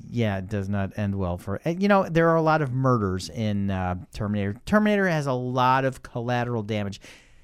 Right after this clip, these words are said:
I will say this about Terminator Dark Fate. Uh, they do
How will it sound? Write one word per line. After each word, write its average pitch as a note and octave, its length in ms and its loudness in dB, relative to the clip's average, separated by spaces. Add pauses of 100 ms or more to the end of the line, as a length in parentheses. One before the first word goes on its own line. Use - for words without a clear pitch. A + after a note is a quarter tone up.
(180)
I D3 120 4
will F#3+ 360 4
say G3 300 4
this D#3 400 2
about C3 340 0
Terminator B2 440 -2
Dark A2+ 260 -2
Fate. F#2+ 340 -4 (920)
Uh, C3 500 2 (540)
they C#3+ 500 2
do D#3+ 640 2